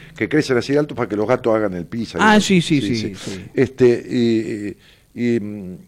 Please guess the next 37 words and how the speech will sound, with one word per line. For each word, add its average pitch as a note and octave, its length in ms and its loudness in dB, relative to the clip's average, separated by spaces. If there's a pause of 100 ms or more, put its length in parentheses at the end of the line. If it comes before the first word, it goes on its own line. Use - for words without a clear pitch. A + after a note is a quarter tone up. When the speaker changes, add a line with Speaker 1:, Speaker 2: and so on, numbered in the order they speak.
(640)
Speaker 1:
el C3 120 -10
otro C3 220 -6
día C3 100 2
me G2+ 120 -4
reía A2+ 280 0
porque F#2 220 -8
iba G#2+ 160 -2
yo A2 160 -8
por F#2+ 180 -8
la F2 60 -2
avenida F2+ 340 -6
Nueve F#2+ 200 -6
de F2 40 -4
Julio A2 480 -6
y E2 360 -14
caminando G#2+ 680 -8
hacia E2+ 240 -14
un D#2+ 460 -12
negocio F#2+ 400 -12
que D2+ 80 -14
tenía E2 200 -12
que - 100 -20
preguntar D#2+ 340 -14
un D#2+ 260 -14
precio A2 340 -8 (440)
y, G2 100 -8
y, F2+ 500 -8
y - 60 -10
había G#2 220 -4 (120)
esos F2 240 -12
kioscos, F#2+ 460 -6
¿vio? F#2+ 140 -2
De F2 180 -2
diario, A2+ 260 -4
pero D2+ 200 -10
que D#2+ 80 -10
tienen E2+ 340 -10